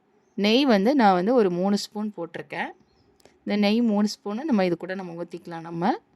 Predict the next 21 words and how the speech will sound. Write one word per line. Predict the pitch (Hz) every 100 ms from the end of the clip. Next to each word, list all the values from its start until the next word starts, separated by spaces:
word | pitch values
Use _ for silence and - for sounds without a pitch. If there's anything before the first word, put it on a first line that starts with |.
| -
குக்கர்ல. | 160 - 170 165 226 - _ _ _ _ _ 523 523 508 508 523 539 539 - _ _ _ -
இப்ப | 233 254
வந்து | 254 247 339
நம்ம | 285 233
வந்து | 226 240 415 - _ _ _ _ _ -
வச்சிருக்கிற | 240 285 277 262
மிளகுத்தூள் | 202 190 220 254 214 190
வந்து | 170 262
நம்ம | 254 185
ஒரு | 175 185
டேபிள் | 190 175 190
ஸ்பூன் | - 185 175
போட்டுக்கலாம். | 156 156 151 156 214 359 _ _ _ _ _ _ _ _ -
காரம் | 214 226 233
வேணும்னா | 226 220 240
நீங்க | 285 202
கொஞ்சம் | 180 180 170
எக்ஸ்ட்ரா | 160 - 170
கூட | 165 180
நீங்க | 190 175
போட்டுக்கலாம். | 156 160 160 156 160 190